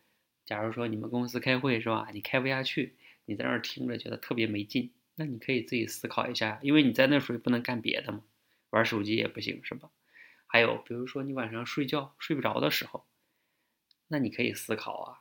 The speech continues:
等等等等等等的哈。反正我觉得思考是一个很难有人能限制你的事情，大家想一想是不是这样的？没有人能限制你思考的自由，思考是一件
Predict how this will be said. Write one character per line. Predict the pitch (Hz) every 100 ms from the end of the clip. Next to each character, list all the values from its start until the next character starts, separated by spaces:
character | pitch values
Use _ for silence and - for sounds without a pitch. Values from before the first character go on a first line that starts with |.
| _ _ _ _ _ -
等 | -
等 | 104 95
等 | 98
等 | 101 107
等 | -
等 |
的 | - 139 -
哈。 | - - _ - _ -
反 | 110
正 | 123
我 | 113
觉 | 104 113
得 | 123
思 | - -
考 | 95 104 104
是 | - 120
一 | 110
个 | 110 107 113 _ _ -
很 | - 110
难 | 110
有 | 127 104
人 | 110
能 | 117
限 | 113 - 185 120
制 | 104
你 | 85
的 | -
事 | - -
情， | - - _ _ _ _ _ -
大 | 110
家 | 104
想 | 107 101
一 | 104
想 | 104
是 | - -
不 | -
是 | 78
这 | 113
样 | -
的？ | 127 _ _ _ _ _ -
没 | 131
有 | 156
人 | 120 123
能 | 123 123
限 | - 165 127
制 | 110
你 | 104 104
思 | - - 165
考 | - -
的 | -
自 | - -
由， | - _ _ _ _ _ _ _ _ -
思 | - 131
考 | 123 - -
是 | - 107
一 | 104
件 | 107 110